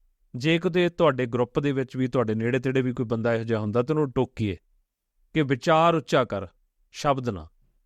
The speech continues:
ਸ਼ਬਦ ਨਾ ਤਿੱਖੇ ਕਰ, ਆਪਣੇ ਵਿਚਾਰ ਤਿੱਖੇ ਕਰ।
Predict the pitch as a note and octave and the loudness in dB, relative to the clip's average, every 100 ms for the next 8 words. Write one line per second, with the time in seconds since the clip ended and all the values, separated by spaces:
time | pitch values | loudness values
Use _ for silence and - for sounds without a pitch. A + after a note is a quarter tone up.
0 | _ _ _ _ _ - E3+ D#3+ E3+ F#3+ | _ _ _ _ _ 0 2 4 4 2
1 | G#3 E3 D3+ B2+ A2 A2 - B2+ A#2+ G#2+ | 2 -2 0 0 0 -4 -4 -4 -4 -2
2 | C3+ C#3 B2 A#2+ - G#2+ - | 2 2 0 -6 -8 -10 -10